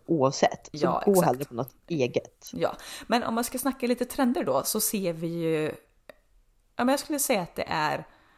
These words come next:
Speaker 2: tre trender som sticker ut.
Speaker 1: Mm.
Speaker 2: Eh, första trenden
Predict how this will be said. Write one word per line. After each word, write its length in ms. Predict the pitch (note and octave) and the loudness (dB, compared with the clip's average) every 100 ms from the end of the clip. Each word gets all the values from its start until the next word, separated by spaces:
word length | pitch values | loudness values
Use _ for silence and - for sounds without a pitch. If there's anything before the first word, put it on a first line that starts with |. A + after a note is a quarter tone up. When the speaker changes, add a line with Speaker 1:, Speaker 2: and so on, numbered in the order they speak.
| _ _ _ - | _ _ _ -4
Speaker 2:
tre 340 | A#3+ C#4 C#4 B3 | -2 0 0 0
trender 540 | - F#3+ D3 C3 G#3+ | -2 -4 -2 0 0
som 160 | C4+ F#3 | -2 -6
sticker 340 | - - C3 | -8 -8 -6
ut. 460 | - - - - - - - - - | -6 -8 -8 -10 -10 -16 -20 -20 -4
Speaker 1:
Mm. 240 | D#3+ D3 | 0 2
Speaker 2:
Eh, 160 | E3+ D3 - - | 2 0 -8 -4
första 280 | C#4 C#4 | -2 0
trenden 400 | D#4 F#3+ D#3+ E3+ | 0 0 0 -4